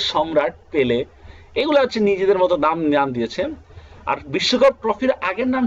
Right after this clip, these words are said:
ছিল হচ্ছে জুলেরিমে কাপ, কিন্তু উনিশশো সত্তর সালে ব্রাজিল তৃতীয়বারের মতো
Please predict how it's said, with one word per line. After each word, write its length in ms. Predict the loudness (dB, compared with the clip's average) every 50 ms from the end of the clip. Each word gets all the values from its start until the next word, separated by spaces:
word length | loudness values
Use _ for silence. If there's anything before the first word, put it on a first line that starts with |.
| -2
ছিল 100 | 0 0 0
হচ্ছে 160 | 0 0 -4 -6 -6 -2
জুলেরিমে 420 | -2 0 0 2 0 2 2 0 -2 -2
কাপ, 140 | -6 -8 -8 -12 -20 -20 -20 -20 -20 -20 -20 -20 -8 -2
কিন্তু 200 | -2 0 0 0 0 0 0
উনিশশো 300 | -2 -2 -2 0 0 -2 0 0
সত্তর 300 | -2 -4 -2 -2 -2 -2 0
সালে 160 | 0 0 0 0 0 0
ব্রাজিল 360 | 0 0 0 0 0 0 0 -2 -4 -8
তৃতীয়বারের 580 | -14 -8 0 0 2 2 2 2 0 0 -2 -4
মতো 120 | -4 -4